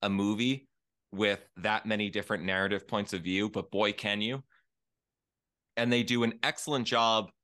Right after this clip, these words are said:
dramatizing the American city, uh, in, in believable ways, because I think, uh, e-,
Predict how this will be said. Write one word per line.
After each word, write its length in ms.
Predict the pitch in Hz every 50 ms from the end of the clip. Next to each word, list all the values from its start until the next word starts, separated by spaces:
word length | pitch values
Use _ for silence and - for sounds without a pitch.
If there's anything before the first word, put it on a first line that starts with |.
| _ _ _
dramatizing 1120 | - - 104 113 110 117 120 120 113 - 107 110 101 98 98 95 95 98 95 92 90 92 90 - _ _ _ _ _ _ _ -
the 300 | 92 90 107 110 117 -
American 640 | - 104 104 104 104 107 107 104 - - 104 87 90
city, 540 | - - 104 98 - 120 123 135 139 - _ _ _ _ _ _ _
uh, 220 | 104 110 104 101 -
in, 340 | - 113 110 107 110 110 110 -
in 180 | 117 120 120 113
believable 640 | 113 117 110 110 120 120 117 113 98 110 107 104
ways, 360 | 98 107 104 95 90 87 - -
because 540 | - 110 101 - 113 101 98 95 - - - _ _ _ _ _ _
I 100 | 107 110
think, 420 | - - 127 123 120 120 - - _ _ _ _ _ _ _ _ _ _ _ _ _ _ _
uh, 220 | 101 107 101 95 - - -
e-, 240 | - 101 107 -